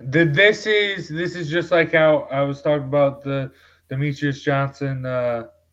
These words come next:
Ronda Rousey matchup. Impact versus just ability and pound for pound. Uh, Muhammad Ali impact, not just on the sport, but on really the world,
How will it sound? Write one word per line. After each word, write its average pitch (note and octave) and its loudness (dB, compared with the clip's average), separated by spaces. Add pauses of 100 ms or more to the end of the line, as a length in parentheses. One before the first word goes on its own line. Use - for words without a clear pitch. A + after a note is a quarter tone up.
(500)
Ronda C3+ 0
Rousey C3 2
matchup. A2+ -6
Impact D3 0 (480)
versus B2+ -8 (380)
just A#2+ -12
ability A#2+ -8
and A2+ -12
pound A2+ -8
for - -20
pound. A2 -8 (720)
Uh, G#2+ -2 (140)
Muhammad C3 0
Ali C3 0
impact, C3 0
not C3+ -2
just C3 -8
on C3 0 (180)
the A#2+ -14
sport, C3+ -4 (400)
but A#2+ -6
on B2 -2
really C3 -2
the A#2 -6
world, B2 -4